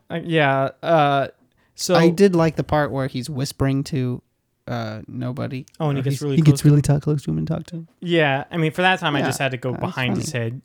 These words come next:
Speaker 1: obviously.
Speaker 2: It's
Speaker 1: Well, I'm
Speaker 2: funny.
Speaker 1: not gonna have a drill right there.
Speaker 2: Yeah, I like
Speaker 1: But,
Speaker 2: that.
Speaker 1: um, well, I like that. Like, there was two times where finally I was able to actually crop out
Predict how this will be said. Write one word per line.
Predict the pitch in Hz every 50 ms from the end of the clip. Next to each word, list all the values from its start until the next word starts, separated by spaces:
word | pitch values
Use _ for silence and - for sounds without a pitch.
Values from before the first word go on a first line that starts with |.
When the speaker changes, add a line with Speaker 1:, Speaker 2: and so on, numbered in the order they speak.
| _ -
Speaker 1:
obviously. | - 131 120 120 117 - 127 120 117 120 - _
Speaker 2:
It's | - - 143
Speaker 1:
Well, |
I'm | 143
Speaker 2:
funny. | - -
Speaker 1:
not | 131 123
gonna | 113 117
have | 113 113
a | 113
drill | 113 117 123 120 120
right | 120 117 123 135
there. | - 135 123 120
Speaker 2:
Yeah, | 117 - - - -
I | - 135 139
like | 143 147 135 -
Speaker 1:
But, | - - - - _ _ _ _ _ _ _ - - -
Speaker 2:
that. | 190
Speaker 1:
um, | 160 139 131 131 139 151 - _ _ _ _ _ _ _ _ -
well, | 202 175 175 160
I | 160 175 165
like | 170 185 196 208 202
that. | 208 185 -
Like, | 180 170 160 156 - -
there | - 190
was | 180 170
two | - - - 240 240
times | - - 220 208 202 196 175 160
where | 170 151
finally | - - - 165 165 180 190 196 202 202 208 190
I | 170
was | 156 151 143
able | 165 170 165 170
to | 160
actually | 156 156 156 - 160 147
crop | 131 - - 160 156 - -
out | 143 139 160 - -